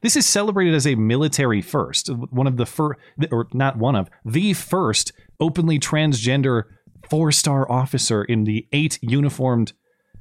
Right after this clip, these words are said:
services of the United States, which include all your military branches. So we start focusing on this progressive nonsense. We don't focus on what really matters. And, you know, we lose to people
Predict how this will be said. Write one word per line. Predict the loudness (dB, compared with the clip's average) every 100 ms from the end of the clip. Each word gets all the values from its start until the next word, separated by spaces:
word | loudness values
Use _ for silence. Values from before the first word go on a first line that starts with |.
| -4
services | 0 2 2 2 0 0
of | 0
the |
United | 0 2 0
States, | 0 0
which | 0 0
include | 0 0 0 2
all | 2
your | 2
military | 2 2 0 -2 -2
branches. | -6 -10 -10 -10 -12 _ _ _ _ _ _
So | -2 0
we |
start | 0 -2 -2
focusing | -4 -2 0 0
on |
this | 0
progressive | -2 -2 -2 0
nonsense. | 0 0 0 0
We | 0
don't | 0 -2 _ _ -12
focus | -4 -4 -2 0
on | 0 0
what | 0
really | 0 0
matters. | 2 0 0 0
And, | -2 -2 -2
you | -2
know, |
we | -2
lose | 0 0 0 0
to | -2
people | -2 -2 0 -2